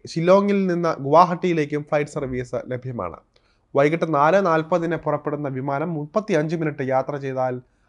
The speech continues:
അഞ്ച് പതിനഞ്ചിന് ഗുവാഹട്ടിയിൽ എത്തിച്ചേരുന്നതാണ്. ഇതിനും ഏറ്റവും കുറഞ്ഞ നിരക്കായി കണക്കാക്കുന്നത്, ആ, നാനൂറ് രൂപയോളമാണ്.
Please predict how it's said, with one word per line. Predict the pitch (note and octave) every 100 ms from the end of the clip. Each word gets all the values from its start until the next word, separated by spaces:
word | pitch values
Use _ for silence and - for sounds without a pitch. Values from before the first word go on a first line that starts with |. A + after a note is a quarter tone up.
| _
അഞ്ച് | C#3+ E3+ G3+
പതിനഞ്ചിന് | F3 E3+ D#3+ C#3+ C3 C3 B2+
ഗുവാഹട്ടിയിൽ | C3 D3+ C#3+ C#3 C3 C#3
എത്തിച്ചേരുന്നതാണ്. | C3 B2+ B2 A2+ B2+ A#2 D#2+ - _ _
ഇതിനും | E3 F#3+ A#3 A3
ഏറ്റവും | F#3 F3+ A3+ G#3
കുറഞ്ഞ | F#3 F3
നിരക്കായി | D#3 D#3 D#3
കണക്കാക്കുന്നത്, | D3 C#3+ C#3+ C#3 C#3+ C3+ C#3 C#3 _ _ _ _
ആ, | B2+ C3
നാനൂറ് | C#3+ E3 F#3 F#3
രൂപയോളമാണ്. | D#3 C3+ A#2+ G2+ F2